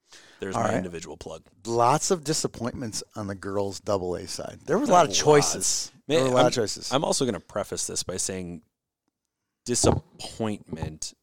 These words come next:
Speaker 1: is in direct correlation with preseason belief.
Speaker 2: Expectations.
Speaker 1: There you
Speaker 2: Correct.
Speaker 1: yeah.
Speaker 2: Yeah, I agree.
Speaker 1: Yeah.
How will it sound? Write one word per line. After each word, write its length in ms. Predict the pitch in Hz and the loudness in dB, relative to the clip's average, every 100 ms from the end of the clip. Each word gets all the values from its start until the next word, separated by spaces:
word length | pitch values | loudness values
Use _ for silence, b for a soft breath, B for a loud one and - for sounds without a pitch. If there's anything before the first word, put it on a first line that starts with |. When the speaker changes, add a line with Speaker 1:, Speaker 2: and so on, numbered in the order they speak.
| _ | _
Speaker 1:
is 600 | 90 87 85 80 - - _ _ _ _ | -10 -8 -6 -4 -4 -6 _ _ _ _
in 240 | 110 95 85 | -8 -8 -6
direct 420 | 98 92 104 - | -6 -2 -2 -2
correlation 880 | - 107 95 90 90 87 98 87 82 | -2 0 0 -4 -6 -6 -6 -8 -10
with 360 | 82 78 - - _ - | -10 -12 -14 -20 _ -18
preseason 920 | - 95 92 - - 92 87 87 82 | -10 -8 -4 -4 -4 -6 -8 -10 -2
belief. 120 | 147 | 0
Speaker 2:
Expectations. 960 | 151 160 139 123 - 127 120 - 95 98 | 0 0 0 0 -2 0 0 -2 -4 0
Speaker 1:
There 360 | 104 104 101 | 2 4 2
you 160 | 90 87 | 0 -4
Speaker 2:
Correct. 320 | 101 95 87 | -6 -6 -8
Speaker 1:
yeah. 60 | 82 - - 87 | -12 -14 -12 -10
Speaker 2:
Yeah, 40 | 98 | -6
I 40 | 123 | -6
agree. 240 | 120 113 127 - | -6 -8 -10 -14
Speaker 1:
Yeah. 160 | 80 | -12